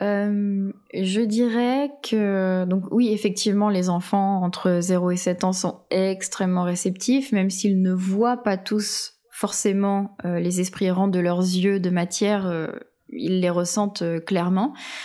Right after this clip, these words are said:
C'est aussi pour ça que parfois on ne comprend pas vraiment les pleurs soudains d'un enfant, les peurs soudaines d'un enfant,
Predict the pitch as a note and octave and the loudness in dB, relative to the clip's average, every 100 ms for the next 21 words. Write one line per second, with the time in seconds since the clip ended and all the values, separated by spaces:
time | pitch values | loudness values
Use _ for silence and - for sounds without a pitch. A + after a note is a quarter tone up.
0 | - - - A3 G#3 A3+ G3 G3 A3+ A3 | -16 -12 0 2 2 0 0 0 0 0
1 | G3+ F#3 A3 G#3 F#3 G3 F#3 F#3+ G3 F#3+ | -2 0 0 2 2 -2 0 0 0 0
2 | G#3+ G3+ G3 G3+ G#3+ A3 G#3 F#3 G3 G#3 | 2 2 2 2 2 2 2 0 2 0
3 | G#3 - G3+ G3+ G#3 G3 F#3 F#3 F#3+ G#3 | 0 -2 0 2 2 2 0 -2 -2 -2
4 | G#3 G3+ G3 - F#3 E3+ G#3 A3 - A3 | 0 -2 -4 -2 -2 -2 -2 -4 -2 0
5 | A3 A3 G#3 G#3 G#3 G3+ G#3+ G3 | 2 2 2 2 0 -2 -2 -2